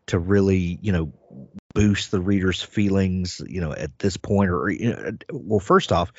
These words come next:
uh, do you edit like that? Do you, do you finish a first draft and then start looking at, at ways that,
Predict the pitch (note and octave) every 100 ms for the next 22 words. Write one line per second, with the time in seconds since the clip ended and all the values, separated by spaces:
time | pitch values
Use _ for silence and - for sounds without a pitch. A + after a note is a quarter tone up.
0 | - - - - A#2 A#2 A2+ C#3 D3 -
1 | - C3+ C#3 - A#2+ A#2 - A#2+ F#2 G#2+
2 | F#2 F2+ G#2 F#2+ - B2+ B2+ A#2+ - G#2+
3 | G2+ - G#2 G#2 G2 F#2 F#2 F2+ - G2
4 | - F2 F#2 G2 A2+ G2 F#2 - F#2 F2
5 | F2 F#2 F2+ F2 F2 F2 D#2